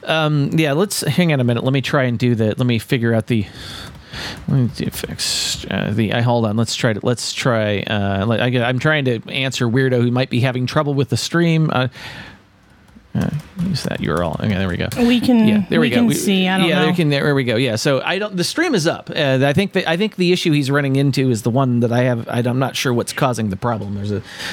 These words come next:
Speaker 1: uh, there's a couple of ways to connect to it. Um,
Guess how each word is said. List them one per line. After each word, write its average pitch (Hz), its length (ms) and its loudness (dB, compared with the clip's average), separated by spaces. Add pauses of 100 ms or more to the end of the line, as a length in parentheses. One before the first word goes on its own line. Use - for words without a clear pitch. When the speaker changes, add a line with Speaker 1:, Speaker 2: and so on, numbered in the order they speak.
(100)
Speaker 1:
uh, 107 240 -2
there's 117 360 -2
a 110 60 -4 (200)
couple 131 240 -2
of 127 80 0
ways 120 220 0
to 123 80 -4
connect 127 400 -2
to 120 120 4
it. - 140 0 (320)
Um, 107 440 0